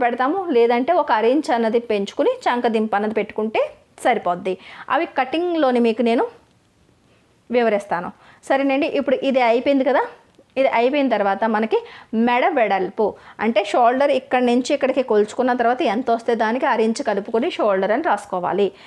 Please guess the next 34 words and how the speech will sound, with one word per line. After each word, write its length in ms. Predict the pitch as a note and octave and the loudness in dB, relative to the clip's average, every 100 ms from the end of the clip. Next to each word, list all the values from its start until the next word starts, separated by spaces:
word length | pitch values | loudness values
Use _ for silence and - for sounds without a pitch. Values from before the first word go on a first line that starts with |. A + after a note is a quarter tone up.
| - - | -20 -2
తర్వాత 380 | B3+ C4+ D#4+ E4 | 0 2 2 2
కొలత 320 | C4 A3+ A3 | 0 0 0
మెడ 260 | F4 C4 A3 | 0 0 0
వెడల్పు. 480 | G3+ F#3 F3 F#3 - - - - | 0 -2 -2 -4 -6 -12 -20 -2
మెడ 360 | A3+ A#3+ C4+ E4+ | 2 2 2 2
వెడల్పు 380 | E4+ C#4+ C4+ C4 | 2 2 0 2
దగ్గరకు 260 | C4 D4+ | 2 2
వచ్చేటప్పటికి 600 | A3 C#4 A#3 A3 G#3+ A3+ | 0 0 0 0 0 0
ఈ 200 | D#4+ C4+ | 0 2
మధ్యలో 540 | B3+ G#3+ G3+ C4 D#4 D4+ | 2 2 2 2 4 4
ఉన్న 220 | C4+ B3+ | 2 0
ఖాళీ 380 | B3+ A3 A3+ C4+ | 2 2 4 2
ఉంది 160 | B3 | 2
చూసారా, 400 | A#3 A3 A#3 G4 - - A3 | 2 2 2 0 -2 -10 -2
దీన్ని 300 | A#3+ C4 F#4+ | 0 2 0
మెడ 280 | C#4+ A3 | 0 2
వెడల్పు 440 | C4 A#3+ G#3 G#3 C4+ | 2 2 0 0 -2
అంటాము. 480 | B3+ G3 F#3 C4 - - - - | -2 -4 -4 -4 -8 -16 -20 -2
మెడ 200 | A#3+ C4+ | 2 4
వెడల్పు 300 | E4 D#4+ D4+ | 2 2 0
దగ్గరకు 240 | C4+ C4+ A#3 | 0 2 0
వచ్చేటప్పటికి 600 | A3+ A3+ A3 G#3+ A3 D#4 | 0 0 0 0 -2 -2
ఈ 200 | C4+ C4+ | 0 2
మెడ 340 | A#3 A3+ C4+ | 2 2 2
అంచు 520 | E4 - A3 A#3+ C4 | 2 0 2 2 2
దగ్గర 300 | C4 A3+ G#3 | 2 2 2
నుంచి, 340 | G3+ G#3 - E4 | 0 -2 -2 0
ఈ 140 | B3+ | 0
చివరి 340 | - A3+ C4 | 0 0 2
అంచు 200 | C4+ B3 | 0 2
దగ్గర 200 | A3+ G#3 | 0 0
నుంచి 260 | A3 A#3 - | 0 0 -2
ఇటువైపు 420 | C4 A#3 B3 A#3+ | -4 0 0 0
అంచుకి 460 | G3+ G#3 A#3+ B4+ | -2 -4 -2 -2